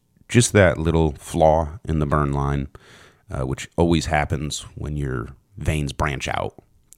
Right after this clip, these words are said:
Um, the rest of it is burning very well. It's, uh, not a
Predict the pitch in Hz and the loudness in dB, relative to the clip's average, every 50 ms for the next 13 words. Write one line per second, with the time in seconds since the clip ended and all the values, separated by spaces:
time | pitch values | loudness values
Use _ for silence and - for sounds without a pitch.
0 | _ - - 67 65 65 60 58 55 - _ - 76 69 73 76 71 - - 73 | _ -12 -10 -8 -6 -6 -8 -10 -12 -14 _ -8 -4 0 0 0 -2 -2 -8 -6
1 | 64 73 71 65 _ - - 67 67 67 69 64 64 62 - _ - - 73 69 | -4 -4 -4 -4 _ -8 -8 -6 -4 -4 -4 -6 -6 -8 -12 _ -8 -6 -4 -4
2 | 67 62 62 82 107 98 71 69 69 69 - - - - - - - - _ _ | -4 -4 0 0 0 2 2 0 -2 -2 -4 -10 -20 -20 -20 -20 -20 -20 _ _
3 | _ _ _ _ _ _ _ _ _ _ _ _ _ _ _ _ _ _ _ _ | _ _ _ _ _ _ _ _ _ _ _ _ _ _ _ _ _ _ _ _
4 | _ _ _ - - - - 95 - - - - 101 87 85 80 85 92 107 123 | _ _ _ -20 -12 -4 -2 -4 -4 -4 -4 -2 -2 0 0 0 0 2 2 2
5 | 117 - - - 85 85 82 82 80 80 76 78 | 0 -2 -6 -8 -6 -4 -2 0 0 -2 -2 -4